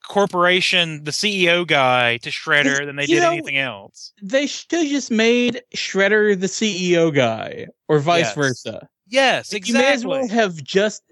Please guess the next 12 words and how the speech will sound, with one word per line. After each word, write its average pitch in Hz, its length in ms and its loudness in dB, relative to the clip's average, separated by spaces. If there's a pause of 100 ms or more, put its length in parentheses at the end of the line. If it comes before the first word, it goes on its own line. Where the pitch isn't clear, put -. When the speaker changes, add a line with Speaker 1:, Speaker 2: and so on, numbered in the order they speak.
(160)
Speaker 2:
done 175 300 0
that 175 200 2
since 165 240 -8
you're 117 140 -4
screwing 202 480 -2
with 190 120 -2
everything 180 380 0
anyway, 185 480 2 (300)
because 208 340 0
you 226 80 0
basically 240 760 -2
taken 202 600 0